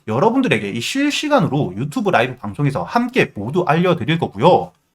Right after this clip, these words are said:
이 에스피 소프트에 대해서 혼자서 걱정 많으신 분들이라면 상단에 보이시는 제 번호로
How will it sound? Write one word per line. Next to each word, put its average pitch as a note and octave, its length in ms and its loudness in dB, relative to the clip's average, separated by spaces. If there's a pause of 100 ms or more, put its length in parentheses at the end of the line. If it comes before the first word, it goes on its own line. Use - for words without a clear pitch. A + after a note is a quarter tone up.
(140)
이 B2 80 -4
에스피 F3 300 -2
소프트에 F#3+ 460 -4
대해서 G2+ 340 -4
혼자서 A3+ 440 2
걱정 D#3 360 0
많으신 A#2+ 420 -2
분들이라면 C3 800 0 (280)
상단에 A#3+ 360 0
보이시는 E3+ 320 2
제 B2+ 220 -4
번호로 B2 460 -2